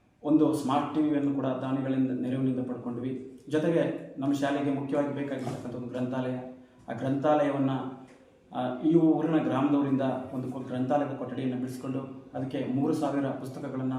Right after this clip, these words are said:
ದಾನಿಗಳಿಂದ ನಾವು ಪಡ್ಕೊಂಡ್ವಿ. ಜೊತೆಗೆ ಮಕ್ಕಳಿಗೆ ಏನ್ ಬೇಕು ಶೈಕ್ಷಣಿಕವಾಗಿ ಎಂಬುದ್ರ ಬಗ್ಗೆ ಮನಗಂಡು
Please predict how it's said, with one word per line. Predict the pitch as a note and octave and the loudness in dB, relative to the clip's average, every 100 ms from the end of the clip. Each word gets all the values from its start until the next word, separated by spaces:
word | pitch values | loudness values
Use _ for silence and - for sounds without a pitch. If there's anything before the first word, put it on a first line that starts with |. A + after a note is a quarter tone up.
| B2+ | -4
ದಾನಿಗಳಿಂದ | B2+ C3 C3+ C3 B2+ B2 | -2 -2 0 -2 -2 -2
ನಾವು | B2+ B2 - - - | -2 -4 -8 -16 -14
ಪಡ್ಕೊಂಡ್ವಿ. | A#2 A#2 B2 B2 C3 - - - - - | -10 -6 -4 -4 -4 -8 -14 -20 -20 -8
ಜೊತೆಗೆ | D3 D#3 D#3 - - - - - - _ _ _ - | -2 2 4 4 0 -8 -14 -20 -20 _ _ _ -2
ಮಕ್ಕಳಿಗೆ | D3 - E3+ D#3+ - - - - - - - - - - - | -2 2 4 6 4 0 -6 -14 -20 -20 -20 -20 -20 -20 -4
ಏನ್ | C3 F3 E3+ | 2 6 6
ಬೇಕು | E3+ D#3+ D3 - | 4 2 0 0
ಶೈಕ್ಷಣಿಕವಾಗಿ | D3 C#3+ D#3+ D#3 C#3+ C#3 C#3 C3+ - | -2 0 2 4 4 2 0 -2 -2
ಎಂಬುದ್ರ | C3+ C#3 C3+ | -2 -2 -2
ಬಗ್ಗೆ | C3+ C3 | -2 -2
ಮನಗಂಡು | B2+ C3 C#3+ C3 | -2 0 2 2